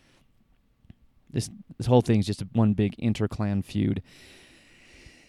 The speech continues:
So Alexander Stewart, the Earl of Mar, he rallies the men of Aberdeenshire. Now, the names of the people that he rallies are James Scrymgour, who's the Constable of Dundee and the hereditary standard bearer of Scotland.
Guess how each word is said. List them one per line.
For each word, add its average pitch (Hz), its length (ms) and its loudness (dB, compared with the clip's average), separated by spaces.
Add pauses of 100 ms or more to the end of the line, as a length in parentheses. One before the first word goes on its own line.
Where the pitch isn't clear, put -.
So 143 400 10 (200)
Alexander 160 480 6
Stewart, 117 400 2
the 117 180 2
Earl 143 220 10
of 127 100 8
Mar, 117 380 4 (800)
he 143 560 8
rallies 135 840 6 (260)
the 127 140 4
men 127 260 8
of 123 100 6
Aberdeenshire. 120 680 4
Now, 120 160 6
the 113 220 2
names 156 400 4
of 156 60 -2
the 165 60 2
people 147 320 0
that 131 140 2 (120)
he 131 200 6
rallies 123 600 4 (600)
are 127 160 6
James 131 520 4
Scrymgour, 127 640 2 (400)
who's 139 180 6
the 117 60 0
Constable 131 460 0
of 117 120 2
Dundee 120 380 4
and 117 80 4
the 113 60 4
hereditary 113 540 2
standard 123 560 0
bearer 117 320 4
of 92 100 -4
Scotland. 110 600 -2